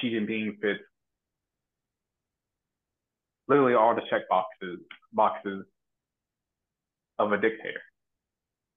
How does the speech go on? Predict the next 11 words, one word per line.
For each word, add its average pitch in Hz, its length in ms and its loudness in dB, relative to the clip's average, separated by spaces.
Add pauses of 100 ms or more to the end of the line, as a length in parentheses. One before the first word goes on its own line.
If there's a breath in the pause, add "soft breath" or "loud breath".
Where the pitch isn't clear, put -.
(1000)
There's 117 240 2
no 117 400 6
going 104 440 2
back 98 300 2
from 98 200 -4
it. 98 240 -6
There's 95 160 -8
no, 95 160 -6
like, 95 280 -4
"Oh, 98 300 2
well, 95 240 -4